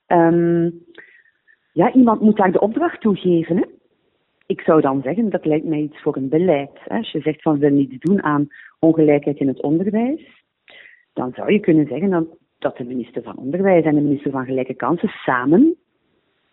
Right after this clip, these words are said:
eh, de hoofden samensteken en bekijken of ze daar een grootschalig onderzoek naar kunnen doen. Dat zou mij logisch lijken.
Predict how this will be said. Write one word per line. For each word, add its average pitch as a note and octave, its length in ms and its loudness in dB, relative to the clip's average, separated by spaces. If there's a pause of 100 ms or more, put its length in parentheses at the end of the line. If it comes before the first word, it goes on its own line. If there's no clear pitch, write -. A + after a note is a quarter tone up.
(260)
eh, E3 120 0 (340)
de C#3+ 220 -4
hoofden C#3+ 300 2
samensteken F#3 840 2
en C3+ 380 -2
bekijken - 560 -4
of - 200 -12
ze E3 100 -4
daar E3 180 2
een E3+ 100 2
grootschalig C#3+ 560 -4
onderzoek A3+ 480 -2
naar C3+ 260 -18
kunnen D3+ 200 -10
doen. - 140 -18 (680)
Dat - 240 -10
zou B2+ 400 -12 (120)
mij C#3 260 0
logisch F3+ 500 4
lijken. B2 440 -2